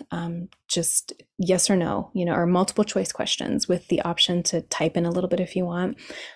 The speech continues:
I'm basically trying to figure out, I put so much time into the show notes for this podcast and so much time in, and money into the graphic design that I only put in Instagram stories.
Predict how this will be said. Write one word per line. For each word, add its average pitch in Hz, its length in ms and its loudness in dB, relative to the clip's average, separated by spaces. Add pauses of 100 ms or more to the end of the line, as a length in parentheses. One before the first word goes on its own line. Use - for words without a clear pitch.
(100)
I'm 202 80 6
basically 240 480 6
trying 185 240 2
to 190 80 0
figure 196 400 0
out, 170 420 -2 (360)
I 196 80 2
put - 220 0
so - 440 0
much 170 220 -2
time 151 420 -2
into 165 180 -2
the 160 80 -2
show 160 260 0
notes 156 540 0 (520)
for - 140 4
this 214 180 4
podcast 226 600 0
and 175 200 0
so - 340 0
much 175 220 0
time 165 500 0
in, 170 220 0 (120)
and 175 160 2
money 180 440 4 (120)
into 175 720 2
the 170 80 2
graphic 165 360 -2
design 170 640 4
that 160 300 0 (140)
I 175 180 -2
only 170 280 2
put 170 200 -2
in 170 120 2
Instagram 170 500 0
stories. 175 640 0